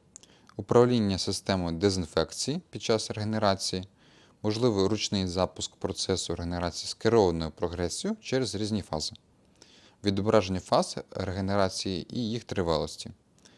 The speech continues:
автономна пам'ять до десяти днів при відсутності живлення. Системи мають керуючий клапан, що працює за обсягом використаної води. Генерація за обсягом А В Л, А В М, регенераційний клапан оснащений датчиком витрат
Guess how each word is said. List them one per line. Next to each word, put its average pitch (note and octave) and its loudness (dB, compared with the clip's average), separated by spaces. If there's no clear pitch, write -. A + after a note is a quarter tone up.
автономна G2+ 0
пам'ять B2+ 0
до G#2 0
десяти F2+ -2
днів B2+ -4
при A#2+ -2
відсутності G#2+ -6
живлення. E2 -6
Системи C3 0
мають G2+ 2
керуючий G2+ -2
клапан, D#3+ -4
що - -6
працює A#2+ -2
за F#2+ -2
обсягом A2 -6
використаної G2+ -6
води. E2 -2
Генерація A2+ 0
за F2+ -2
обсягом E2+ -6
А F#2+ -4
В F2+ -8
Л, F2 -2
А F2+ -6
В F2 -4
М, F3+ -2
регенераційний G#2 -2
клапан G#2 0
оснащений F#2 -6
датчиком E2 -2
витрат D3+ 0